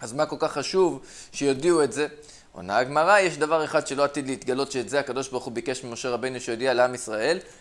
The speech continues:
מתן שכרה לא אביד לג-, לגילויי." את כל השכר הגדול שמקבלים בתמורה לשמירת שבת, זה, אם לא שמשה רבינו היה מגלה לנו, לא היינו יודעים לעולם.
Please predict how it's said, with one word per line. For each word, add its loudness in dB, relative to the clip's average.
מתן 2
שכרה 2
לא 2
אביד -6
לג-, -8
לגילויי." -8
את -18
כל 0
השכר 2
הגדול 2
שמקבלים -6
בתמורה 0
לשמירת -2
שבת, 2
זה, 0
אם 2
לא 0
שמשה -2
רבינו 0
היה 2
מגלה 4
לנו, 4
לא 2
היינו 2
יודעים 0
לעולם. 0